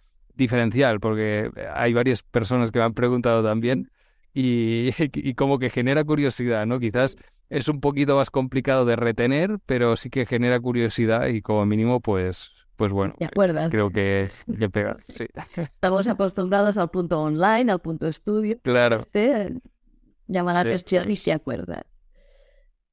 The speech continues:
Speaker 2: Pues hasta
Speaker 1: Vale.
Speaker 2: aquí. Ha sido un placer charlar contigo, saber cómo se organiza un, una persona que es creativa, porque es distinto, ¿no? de, de los que hacemos
Speaker 1: Sí.
Speaker 2: tareas más repetitivas o, o cosas así.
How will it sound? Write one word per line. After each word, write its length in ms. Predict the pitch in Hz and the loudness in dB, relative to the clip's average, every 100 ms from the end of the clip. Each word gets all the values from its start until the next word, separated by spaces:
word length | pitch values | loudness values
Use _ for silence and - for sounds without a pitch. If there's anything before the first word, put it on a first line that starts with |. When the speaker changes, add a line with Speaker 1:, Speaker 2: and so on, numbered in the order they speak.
| _ - | _ -4
Speaker 2:
Pues 300 | 208 208 226 | 0 0 0
hasta 280 | 220 226 | -2 -2
Speaker 1:
Vale. 60 | 208 | -2
Speaker 2:
aquí. 400 | 202 262 285 - _ 175 | 0 0 -2 -8 _ -4
Ha 120 | 170 | -2
sido 280 | 196 185 196 | -2 0 0
un 160 | 196 | -2
placer 440 | - 196 185 196 - | -2 -4 -2 -4 -2
charlar 380 | 196 185 185 | -4 -2 -2
contigo, 680 | - 190 - 208 226 269 320 | -2 -2 0 0 2 2 2
saber 600 | 269 - 180 190 190 170 _ | 0 0 2 2 2 -2 _
cómo 340 | 190 185 190 | -2 0 0
se 220 | 180 196 180 | 0 0 0
organiza 1000 | 175 175 185 180 - 160 143 120 - - _ | 0 0 0 -2 -4 -2 -2 -6 -8 -12 _
un, 360 | 165 170 147 - - - | -4 -2 -2 -6 -14 -10
una 280 | 170 180 165 | -4 0 0
persona 500 | 180 165 190 170 151 | 0 -2 0 0 0
que 60 | 160 | -2
es 160 | - | -2
creativa, 680 | - 170 165 - 185 208 294 | -2 0 0 0 0 0 0
porque 720 | - 165 151 135 127 76 - _ _ - | -4 -6 -4 -4 -4 -8 -14 _ _ -4
es 240 | 143 127 | -4 -2
distinto, 500 | 143 - 175 185 190 | -6 -4 -2 0 2
¿no? 160 | 165 190 | 2 2
de, 240 | 185 151 | 2 0
de 160 | 139 135 | -2 -2
los 180 | 143 - | -4 -4
que 80 | |
hacemos 360 | 135 - 147 123 | -6 -2 0 0
Speaker 1:
Sí. 60 | 127 | 0
Speaker 2:
tareas 580 | 147 147 151 156 - _ _ _ - | 0 -2 -2 -2 -6 _ _ _ -4
más 640 | 165 151 147 151 147 156 | 0 2 2 0 -2 -4
repetitivas 800 | 156 135 156 180 175 165 156 151 | -4 -4 -4 -2 0 2 2 0
o, 100 | 139 | -2
o 400 | 135 - - - | -4 -6 -8 -10
cosas 380 | - 143 151 151 | -10 -8 -6 -4
así. 420 | 151 156 185 | -4 -4 -4